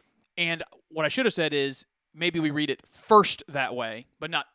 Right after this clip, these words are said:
only that way. That Genesis is saying, in the beginning, God made all the stuff, the terrestrial and the celestial, the seen and the unseen realms. The only unmade thing is God.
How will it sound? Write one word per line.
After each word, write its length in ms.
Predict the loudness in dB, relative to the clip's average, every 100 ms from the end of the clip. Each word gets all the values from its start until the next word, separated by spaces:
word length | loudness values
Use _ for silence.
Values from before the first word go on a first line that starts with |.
| -8
only 400 | -6 -6 -6 -6
that 240 | -8 -10
way. 260 | -12 -12 -18 _ _ _ _
That 180 | -10 -10
Genesis 560 | -4 -4 -2 -4 -4 -4
is 100 | -4
saying, 520 | -2 -2 -2 -6 -16 _ -8
in 120 | -4
the 60 |
beginning, 420 | -2 -2 -2 -2 -2
God 320 | 2 2 2
made 200 | -2 -2 4
all 180 | 4
the 60 | 4
stuff, 460 | 2 -4 -6 -14 _ _
the 100 | -8
terrestrial 680 | -6 0 0 0 -4 -4 -2
and 160 | -2 -6
the 60 |
celestial, 720 | -8 -10 -8 -6 -6 -8 -12 -14 _ _
the 80 | -10
seen 460 | -6 -2 -2 -2
and 120 | -4 -4
the 100 | -2
unseen 560 | -4 -2 -2 -2 -4
realms. 480 | -4 -4 -4 -10 -14
The 120 | -10
only 400 | -4 -4 -4 -8 -4
unmade 680 | 0 0 -2 0 2 2 0
thing 360 | -6 -4 -4
is 160 | -6 -4
God. 500 | 0 0 -2 -8